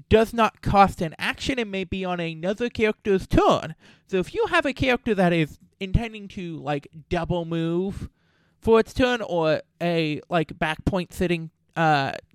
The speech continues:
character that isn't in the action and not going to t-, get an attack this turn,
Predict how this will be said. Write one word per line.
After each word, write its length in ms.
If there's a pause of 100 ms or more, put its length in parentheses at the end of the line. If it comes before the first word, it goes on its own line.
(140)
character 580
that 260
isn't 260
in 140
the 100
action 320
and 100
not 200
going 180
to 100
t-, 200
get 160
an 100
attack 380
this 160
turn, 320